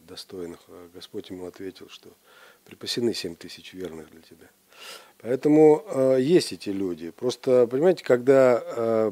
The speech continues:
происходит вот эффект кимберлитовой трубки, когда возникает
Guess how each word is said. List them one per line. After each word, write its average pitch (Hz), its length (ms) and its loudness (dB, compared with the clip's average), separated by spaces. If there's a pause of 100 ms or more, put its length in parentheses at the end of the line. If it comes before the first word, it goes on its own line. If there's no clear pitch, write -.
происходит 123 440 -2
вот - 260 -10
эффект 113 400 -2
кимберлитовой 113 640 0
трубки, 110 400 -8
когда 95 240 -10
возникает 120 560 -2